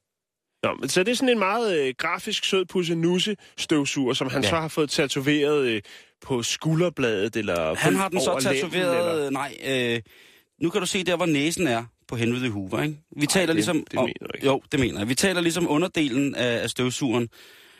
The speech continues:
Speaker 2: hvor at, at næsen jo så er den lange sorte slange, der går ud af selve støvsugeren.
Speaker 1: Jeg har fundet et... et, <laughs> kæft.
Speaker 2: Og der har du faktisk ham,
Speaker 1: Ja.
Speaker 2: som vi taler om. Det er
Speaker 1: Ja.
Speaker 2: Lewis, som har fået tatoveret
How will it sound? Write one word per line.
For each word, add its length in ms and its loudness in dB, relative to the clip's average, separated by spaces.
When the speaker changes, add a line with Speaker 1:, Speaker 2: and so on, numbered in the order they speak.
Speaker 2:
hvor 340 0
at, 160 0
at 140 -2
næsen 380 2
jo 140 2
så 180 -2
er 100 -2
den 120 0
lange 280 0
sorte 300 -2
slange, 420 0
der 140 0
går 120 -2
ud 200 2
af 180 2
selve 340 0
støvsugeren. 580 -2
Speaker 1:
Jeg 80 -2
har 160 0
fundet 400 2
et... 220 -8
et, 100 -12
<laughs> 560 -6
kæft. 400 -4
Speaker 2:
Og 100 2
der 80 4
har 200 0
du 80 -4
faktisk 360 -4
ham, 220 -2
Speaker 1:
Ja. 280 0
Speaker 2:
som 180 0
vi 60 0
taler 300 0
om. 220 -4
Det 140 6
er 100 4
Speaker 1:
Ja. 60 2
Speaker 2:
Lewis, 240 0
som 260 -2
har 80 0
fået 160 -2
tatoveret 680 0